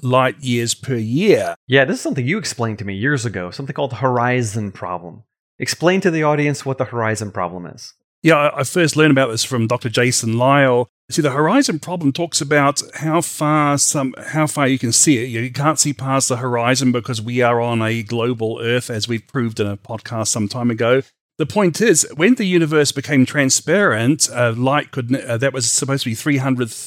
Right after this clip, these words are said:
Speaker 1: and something thousand years after the Big Bang, uh, light could start going through. But when you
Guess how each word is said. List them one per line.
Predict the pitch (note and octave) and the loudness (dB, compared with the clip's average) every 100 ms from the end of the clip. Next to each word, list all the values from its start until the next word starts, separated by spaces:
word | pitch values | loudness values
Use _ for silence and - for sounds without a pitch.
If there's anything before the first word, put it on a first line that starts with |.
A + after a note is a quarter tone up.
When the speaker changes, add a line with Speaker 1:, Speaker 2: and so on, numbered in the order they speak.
| - | -8
Speaker 1:
and | A#2+ A2 | -2 0
something | C3 A#2 A2+ | 0 -2 -6
thousand | A2 B2+ B2+ A#2 A#2 | -2 -2 -2 0 0
years | C3 A#2+ - | 2 2 0
after | A#2+ B2+ C3 C3 | -2 -2 -2 -6
the | A#2 | -4
Big | A#2+ A2+ | -4 -2
Bang, | A#2 D3 C3+ A#2+ B2+ C3+ - _ _ - | 0 2 4 4 2 0 -6 _ _ -4
uh, | A2 | 2
light | B2+ D3+ E3 | 4 4 2
could | C#3 | 0
start | - C#3 C3 | 0 0 -2
going | B2+ C3 A#2+ | -2 0 0
through. | - - A3+ G3+ | -4 -4 0 2
But | C3 B2 B2+ | 2 -2 0
when | E3 A3+ | 2 4
you | G3 E3+ | 2 -2